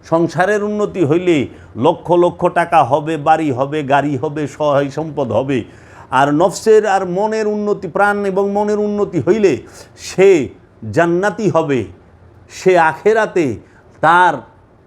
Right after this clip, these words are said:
মধ্যে সালাতের চিহ্ন ফুটে উঠবে। এর জন্য তোমরা মন, প্রাণ এবং মনের উন্নতি ঘটাও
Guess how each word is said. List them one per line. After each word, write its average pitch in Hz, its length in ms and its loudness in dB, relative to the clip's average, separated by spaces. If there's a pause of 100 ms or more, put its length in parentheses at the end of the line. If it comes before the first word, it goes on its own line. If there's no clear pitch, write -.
(360)
মধ্যে 170 360 2
সালাতের 180 560 -2
চিহ্ন 190 400 -4
ফুটে 196 180 -4
উঠবে। 127 480 -2 (440)
এর 160 180 2
জন্য 202 340 0
তোমরা 196 680 2 (180)
মন, 135 580 -2
প্রাণ 196 420 2
এবং 185 280 0
মনের 196 280 0
উন্নতি 180 400 -4
ঘটাও 120 480 -2